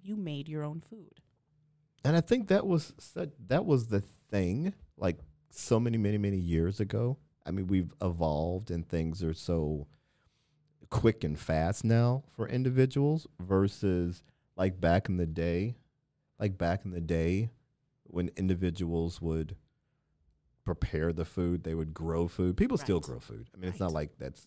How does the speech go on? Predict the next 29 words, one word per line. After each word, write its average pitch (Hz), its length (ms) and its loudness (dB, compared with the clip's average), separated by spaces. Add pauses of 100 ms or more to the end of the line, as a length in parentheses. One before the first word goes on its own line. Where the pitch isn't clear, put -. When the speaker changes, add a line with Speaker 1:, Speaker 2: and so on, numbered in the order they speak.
Speaker 2:
a, - 120 -14 (440)
a 71 60 -12
thing 71 260 -6
of 64 60 -8
the 57 60 -14
past. - 380 -10
People 117 200 -4
still 92 200 -6
grow 67 180 -8
food. 60 320 -8 (480)
But - 160 -6
now 107 340 -2
everything 101 340 -2
is 82 100 -6
so 80 160 -6
quick - 340 -6
and 78 160 -6
fast. 92 380 -6
So 78 120 -2
that 90 300 2
experience 82 800 -2
for - 200 -16
you, 76 640 -2
I'm 62 100 -20
sure, 139 340 -2
was 73 200 -8
like, 71 400 -8 (280)
wow, 78 300 -6
that's - 420 -10